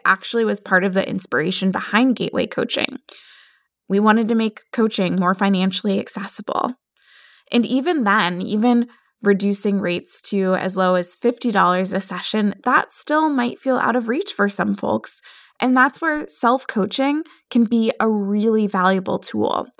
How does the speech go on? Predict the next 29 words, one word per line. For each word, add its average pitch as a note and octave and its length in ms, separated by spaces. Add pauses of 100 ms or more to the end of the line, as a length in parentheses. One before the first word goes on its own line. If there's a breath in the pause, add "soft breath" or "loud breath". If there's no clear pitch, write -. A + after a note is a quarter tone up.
(340 loud breath)
And C4+ 100
I C#4+ 100
don't C#4+ 180
want G4+ 180
it - 100
to C#4 100
sound G#3 360
like F#3+ 180
self-coaching G3+ 720
is F#3+ 200
a F3 60
consolation F#3+ 880
prize, B3+ 360
because G3+ 440 (500 soft breath)
I A3+ 160
work B3 240
with A#3 140
a A#3+ 80
coach. G#3+ 340
I F#3+ 60
have F#3+ 160
a F3+ 60
coach G#3+ 340
that F#3+ 120
I G3 100
pay F#3+ 320
to G3+ 120
work F3+ 260
with, F3 360